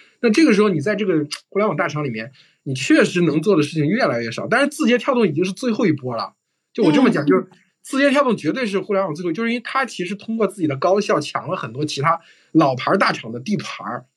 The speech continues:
Speaker 1: 而其实这些地盘儿以前本来都是有大厂在做的，你比如说短视频它是有快手的，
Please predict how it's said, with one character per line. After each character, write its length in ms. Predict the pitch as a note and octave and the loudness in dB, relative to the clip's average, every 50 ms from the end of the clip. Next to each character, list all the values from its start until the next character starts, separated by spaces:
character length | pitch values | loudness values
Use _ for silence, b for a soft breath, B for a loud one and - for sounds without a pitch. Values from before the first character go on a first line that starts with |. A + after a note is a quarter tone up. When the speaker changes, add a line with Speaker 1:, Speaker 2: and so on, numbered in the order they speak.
| _ _ _ _ _ _ _ _ _ _ | _ _ _ _ _ _ _ _ _ _
Speaker 1:
而 180 | F#3 G3+ B3 B3 | 2 2 2 2
其 180 | - - A#3 C4 | 0 -2 -2 -2
实 280 | A#3+ C4 D4 D4 D4 - _ _ _ _ _ - | 0 0 0 -2 -2 -6 _ _ _ _ _ -4
这 120 | - C#4+ | -2 -2
些 100 | A3 C4+ | -2 -2
地 180 | B3 - D4 A#3 | -2 -2 -4 -2
盘 180 | E3+ D#3+ F3+ | 0 -2 -2
儿 80 | F#3+ - _ _ | -2 -4 _ _
以 120 | E3 C#3+ | -8 -8
前 320 | B2+ - D3+ G3+ A3+ G3+ - _ | -6 -4 -4 -6 -6 -8 -12 _
本 120 | - D3 B2+ | -4 -4 -2
来 120 | C3+ - | -2 -2
都 140 | - E4+ C#4 | 0 2 2
是 80 | A3 G#3+ | 4 4
有 140 | G3 C#3+ | 2 2
大 140 | C#3 E3+ E3 | 2 0 -2
厂 140 | D#3+ - A2 | -2 -6 -10
在 80 | A2 A2+ | -12 -12
做 260 | A#2+ A#2+ C#3+ C#3 B2 | -10 -8 -8 -6 -6
的， 80 | G#2+ A#2 | -6 -4
你 80 | D3 | -4
比 80 | D3+ C#3+ | -4 -2
如 60 | C3 | -2
说 60 | D#3 | -2
短 140 | D3+ C3+ A#2 | -2 -2 -2
视 100 | C3 D#3 | -2 -4
频 80 | C#3 C#3 | -4 -2
它 120 | D#3 D#3+ | -2 -2
是 100 | D#3 D#3+ | 0 0
有 80 | D3+ - | -2 -2
快 240 | - - E3 C#3+ B2 | -2 -4 -4 -4 -4
手 120 | - - - | -6 -12 -18
的， 80 | _ | _